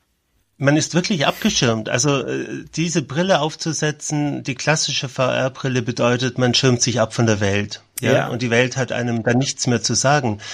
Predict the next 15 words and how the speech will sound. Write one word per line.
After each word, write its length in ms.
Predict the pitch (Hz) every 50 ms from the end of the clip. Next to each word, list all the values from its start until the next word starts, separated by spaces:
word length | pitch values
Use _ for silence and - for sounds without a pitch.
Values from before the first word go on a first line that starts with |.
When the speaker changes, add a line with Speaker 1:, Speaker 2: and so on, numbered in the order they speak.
| - - - - -
Speaker 1:
Und 180 | - 139 135 120
viele 300 | - - 160 151 156 135
wollen 220 | 120 123 120 120
das 160 | 113 113 -
heute 260 | 127 120 117 113 127 101
auch 160 | 113 110 107
nicht 340 | 113 117 113 107 - - -
akzeptieren, 640 | 117 - - - - - - - 185 180 151 131
weil 160 | 117 117 113
die 220 | 107 120 113 104 110
Welt, 340 | 117 127 160 175 165 175
selbst 300 | - 139 135 131 - -
die 80 | 131 117
virtuelle 500 | 135 131 - 151 135 113 127 131 131 117
Welt, 380 | 120 120 123 139 151 143 -